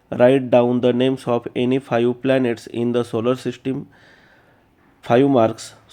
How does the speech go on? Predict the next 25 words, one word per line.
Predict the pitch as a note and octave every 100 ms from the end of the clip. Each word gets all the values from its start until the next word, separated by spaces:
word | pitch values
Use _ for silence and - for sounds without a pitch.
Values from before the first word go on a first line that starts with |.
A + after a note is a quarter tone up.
| -
सोलर | A#2+ B2
सिस्टीममधील | - A#2+ B2+ B2 A#2+ B2+
फाईव्ह | B2+ A#2+ A#2+
पहा. | B2 A#2+ A#2 B2 C#3+ _ _ _ _ _ _ _ _ _ -
अर्थ, | B2+ C3 - - _ _ _ _ _ -
मार्स, | A#2+ A#2+ B2 B2+ - - _ _ _ -
सॅटर्न, | C3 A2 G#2 B2 B2 C3 - _ _
व्हिनस, | G#2+ A#2 A#2+ A#2+ B2 - _ - G#2
ज्युपिटर. | A2 G#2 A#2+ B2+ B2 C#3 D3+ _ _ _ _ _ _
आठपैकी | A2+ A#2 - A#2+ B2
कोणतेही | B2+ A#2 B2 B2+
पाच | B2+ A#2+ A#2
नावे | A#2+ A#2 A#2+ A#2+
लिहा | A#2+ A#2+
तुम्ही. | A#2+ A#2+ C3 D3+ - _ _ _ _ _ _
इथे | B2 A2+
पाच | A#2 A#2 A2+
नावे | A2+ A#2 A2+ A#2
लिहून | A#2 B2 B2+
दिलेली | B2 A#2+ A#2+
आहेत. | A#2+ B2 B2+ - _ - - _ A2+
डी, | A2 C3 C3+ -
write | - A#2 B2+ A#2+
down | B2 B2 B2 -
any | A#2+